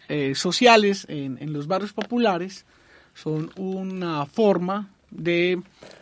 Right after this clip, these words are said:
fortalecer el tejido social, ¿cierto? Y de crear comunidad, lazos entre la comunidad. Y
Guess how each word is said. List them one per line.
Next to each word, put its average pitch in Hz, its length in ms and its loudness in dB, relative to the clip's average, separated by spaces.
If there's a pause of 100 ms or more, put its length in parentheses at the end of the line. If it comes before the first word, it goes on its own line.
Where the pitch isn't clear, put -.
(100)
fortalecer 180 580 2
el 196 100 0
tejido 175 600 -4
social, 147 520 -6
¿cierto? 190 400 -6
Y 180 160 -2
de 165 400 4
crear 160 420 6 (200)
comunidad, 185 540 4
lazos 196 380 -2
entre 160 260 -6
la 151 120 -2
comunidad. 156 440 -4 (1000)
Y 269 320 8